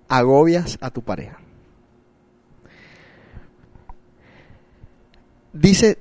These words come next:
"diez pasos para no agobiar a sus parejas".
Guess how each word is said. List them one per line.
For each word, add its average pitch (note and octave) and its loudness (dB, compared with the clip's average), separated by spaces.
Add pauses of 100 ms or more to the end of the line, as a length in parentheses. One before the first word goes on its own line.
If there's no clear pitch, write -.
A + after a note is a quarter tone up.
"diez G3+ 2
pasos A3 -4
para D#3+ -2
no C#3 -2
agobiar C#3+ -2
a C#3+ -8
sus C#3 -12
parejas". F#2 -10